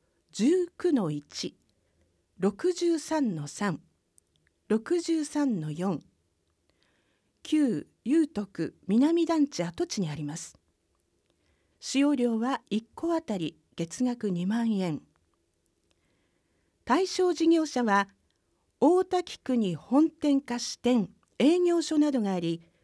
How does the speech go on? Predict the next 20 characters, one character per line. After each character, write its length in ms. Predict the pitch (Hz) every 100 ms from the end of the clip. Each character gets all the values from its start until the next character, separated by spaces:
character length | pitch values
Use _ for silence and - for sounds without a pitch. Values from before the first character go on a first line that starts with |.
| _ -
次 320 | 233 294 415
の 140 | 370
条 240 | 254 247 247
件 220 | 247 226
に 120 | 151
当 80 | 151
て 120 | 226
は 140 | 226
ま 100 | 233
る 80 | 214
方。 320 | 185 156 151 _ _ _ _ _ _ _ _ _ _ _ _ _ _ _
一、 380 | 214 - 247 - _ _ _ _ _ _ _ _ _ -
地 180 | 247
方 240 | 247 392 381
自 180 | 330 294
治 180 | -
法 240 | 285 277 262
施 160 | -
行 240 | - 277 240
令 300 | 185 139